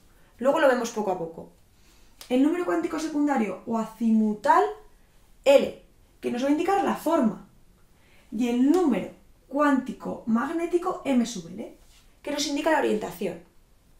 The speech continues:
Perfecto, pero estos son tres números cuánticos de los cuatro que hay.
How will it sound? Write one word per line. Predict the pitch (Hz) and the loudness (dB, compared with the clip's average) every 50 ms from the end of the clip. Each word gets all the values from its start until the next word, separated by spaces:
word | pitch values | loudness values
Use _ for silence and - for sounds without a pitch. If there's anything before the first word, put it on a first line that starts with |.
| _ _ _ - | _ _ _ -6
Perfecto, | 262 254 220 - 269 254 220 - - 214 - | -4 -4 -4 -2 -4 -4 -4 -6 -8 -8 -8
pero | 262 294 | -6 -6
estos | 339 330 392 392 | -4 -4 -2 -2
son | 415 415 392 - | -2 -4 -4 -2
tres | 370 359 370 359 | 0 0 0 2
números | 381 370 349 339 330 - | 0 -2 -2 -2 -4 -2
cuánticos | - 349 359 359 381 - 370 349 | -2 -2 0 0 -2 -2 -2 -4
de | - 285 | -4 -6
los | 262 240 233 - | -6 -6 -8 -8
cuatro | - - - 277 311 339 339 339 339 330 | -14 -10 -4 2 2 2 2 0 -4 -6
que | 330 - 240 269 | -6 -4 -6 -4
hay. | 277 262 175 147 | -4 -6 -8 -10